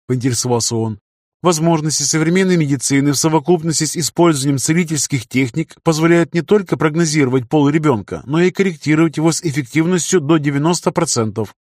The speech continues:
отчеканил Крестовский, словно заучивал эту фразу дома.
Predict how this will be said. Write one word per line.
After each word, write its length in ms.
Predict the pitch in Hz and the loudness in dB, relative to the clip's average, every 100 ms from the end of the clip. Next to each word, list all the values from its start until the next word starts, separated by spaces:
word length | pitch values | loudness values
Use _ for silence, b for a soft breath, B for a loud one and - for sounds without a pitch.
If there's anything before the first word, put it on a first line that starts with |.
| _ | _
отчеканил 540 | 117 117 127 160 147 120 | -6 -4 -2 0 0 0
Крестовский, 580 | 113 - 98 113 - | -2 -4 -4 -6 -4
словно 300 | 113 139 127 | -2 0 0
заучивал 520 | 120 107 120 131 131 127 | 0 0 0 0 0 0
эту 220 | 117 117 | 0 -2
фразу 340 | 123 110 120 | -2 -2 -2
дома. 340 | 127 82 73 | -4 -4 -8